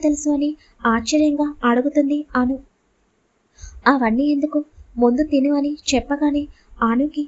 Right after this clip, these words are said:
ఒక క్షణం వద్దు అని అనిపిస్తుంది, కానీ మళ్ళీ తనకి ఆకలిగా అనిపించగానే, "అయినా నాకేమీ వీడు ఫ్రీగా చేసి పెట్టడం లేదు, మార్నింగ్ అంతా వీడి కోసం నేను ఎంతో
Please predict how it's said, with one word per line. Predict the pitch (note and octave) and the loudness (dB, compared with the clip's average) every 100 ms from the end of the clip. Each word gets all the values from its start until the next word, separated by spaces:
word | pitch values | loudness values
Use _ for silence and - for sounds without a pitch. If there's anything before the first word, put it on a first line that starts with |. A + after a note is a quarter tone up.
| - | -2
ఒక | C4 D#4 | 0 0
క్షణం | D4+ C#4 C4+ D4+ - - - | -2 0 0 -2 -10 -20 -4
వద్దు | A#3 A3+ G#3 D4+ | 0 2 2 2
అని | D4 D4 - | 2 -4 -2
అనిపిస్తుంది, | A#3 B3+ D4 - D4+ D4 | 0 0 -2 -2 -2 -2
కానీ | D4+ C#4+ D4 - - _ A#3 | 0 -2 -4 -8 -18 _ -2
మళ్ళీ | A3+ A#3 D4+ | 0 2 2
తనకి | D4+ D4 D4 D4 - A#3 | 0 0 -2 -4 -4 -2
ఆకలిగా | A#3 C4 D4+ D4+ D4 - | 0 2 0 0 -4 -4
అనిపించగానే, | A#3 B3 C#4+ D4 D4 C#4 D4 D4+ _ _ _ | -4 -2 -4 -4 -2 -2 -2 -4 _ _ _
"అయినా | A#3 A#3 B3+ D4+ | 0 0 2 2
నాకేమీ | D4+ D4+ C4 C#4+ D4 _ - A3+ | 0 2 0 0 -6 _ -16 0
వీడు | C4+ D4 D4+ D4+ - | 2 2 0 -4 0
ఫ్రీగా | A#3+ A#3+ D4 D4 - | 2 2 -2 -6 -2
చేసి | B3 B3 | -2 -2
పెట్టడం | D4 C#4+ C#4+ C#4 C#4 | -6 -4 -4 -2 -2
లేదు, | C#4 D4 - - - | -2 -6 -12 -16 -6
మార్నింగ్ | A3 G#3+ G#3+ C#4 D4+ D4+ | 0 2 2 -2 -2 -4
అంతా | D4 D4 - | -2 -4 0
వీడి | A#3 C#4 D4+ | 2 2 0
కోసం | B3 - D4 | -4 -2 -2
నేను | D4 C#4+ D4 _ _ A#3 A#3 | 0 0 -4 _ _ 0 0
ఎంతో | A#3 D4+ | 2 -2